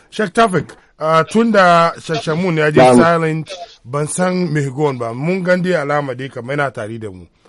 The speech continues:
Speaker 1: Na so mu komo wurinka, da yake ya consume enough time.
Speaker 2: Na'am.
Speaker 1: Na so mu komo wurinka nan. Ya so ka mu komo back on track kan abin da muke ciki. Ka yi wani magana,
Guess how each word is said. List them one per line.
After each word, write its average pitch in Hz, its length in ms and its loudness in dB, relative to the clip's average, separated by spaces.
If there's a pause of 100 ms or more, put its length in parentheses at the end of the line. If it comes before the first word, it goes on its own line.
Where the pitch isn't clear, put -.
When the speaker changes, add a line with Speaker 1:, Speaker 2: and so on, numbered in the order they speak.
(260)
Speaker 1:
Na 180 260 0
so 170 560 -4
mu 135 140 -12
komo 165 280 0
wurinka, 156 420 -4 (140)
da 131 120 -10
yake 143 260 -8
ya 151 200 0
consume 135 580 -8
enough 139 360 -4
time. 135 380 -8 (140)
Speaker 2:
Na'am. 208 280 0
Speaker 1:
Na 156 220 -2
so 147 180 -6
mu 127 120 -8
komo 135 300 -6
wurinka 135 360 -6
nan. 85 240 -18 (420)
Ya 123 220 -4
so 127 400 -10 (520)
ka 117 480 -8
mu 131 200 -12
komo 180 360 -2
back 190 380 0
on 139 220 -8
track - 460 -4 (960)
kan 180 260 -2
abin 143 280 -6
da 139 80 -4
muke 120 300 -12
ciki. - 240 -16 (1200)
Ka 185 240 0
yi 208 120 0
wani 208 240 0
magana, 127 800 -4